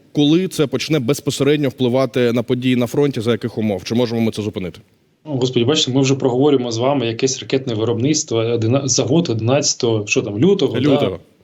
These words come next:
Speaker 2: Лютого, Хан-, Ханкун, Господи, е, дожилися. Не колонізація Марсу або там, е, місяця, а ось про К-, К-, Канкун цей. А коли воно буде готове? Ну, ми не знаємо. Ми можемо тільки побачити це від західних розвідок. В першу чергу, це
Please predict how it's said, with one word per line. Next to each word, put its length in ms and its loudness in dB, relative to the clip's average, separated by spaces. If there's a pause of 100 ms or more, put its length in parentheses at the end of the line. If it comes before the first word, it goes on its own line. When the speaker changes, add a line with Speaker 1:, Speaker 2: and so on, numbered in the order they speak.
Speaker 2:
Лютого, 360 -2
Хан-, 240 0
Ханкун, 420 0
Господи, 400 -2 (600)
е, 400 2 (500)
дожилися. 640 0
Не 380 2
колонізація 680 0
Марсу 560 -4
або 240 -10
там, 260 -10
е, 440 -6
місяця, 460 -2
а 60 -2
ось 180 0
про 300 0
К-, 440 -14
К-, 120 0
Канкун 480 0
цей. 240 -8 (720)
А 260 0
коли 280 2
воно 220 4
буде 220 -2
готове? 460 -2 (200)
Ну, 280 -4
ми 180 2
не 100 2
знаємо. 340 -4
Ми 60 -4
можемо 280 0
тільки 240 -2
побачити 420 0
це 240 -2
від 280 -2
західних 520 -2
розвідок. 400 0
В 40 -16
першу 300 -4
чергу, 380 -2
це 440 0